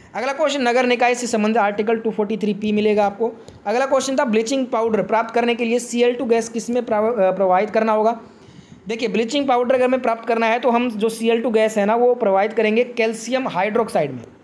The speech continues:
अगला question था अवतल दर्पण में कोई वस्तु वक्रता केंद्र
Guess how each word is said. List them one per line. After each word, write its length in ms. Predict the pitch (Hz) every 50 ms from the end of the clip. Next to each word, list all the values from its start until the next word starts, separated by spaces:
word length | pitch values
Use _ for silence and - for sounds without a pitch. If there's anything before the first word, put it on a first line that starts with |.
| - - - _ - - - _ _ _ - - - - 202
अगला 180 | 214 254 277
question 300 | 277 302 277 262 269 262
था 100 | 269 285
अवतल 240 | 254 240 240 269 247
दर्पण 240 | 247 247 233 254 247
में 100 | 247 233
कोई 120 | 247 220
वस्तु 380 | 214 220 214 220 - 233 220 208
वक्रता 420 | 202 226 220 - 269 269 269 285
केंद्र 500 | 277 285 254 233 233 233 220 214 220 226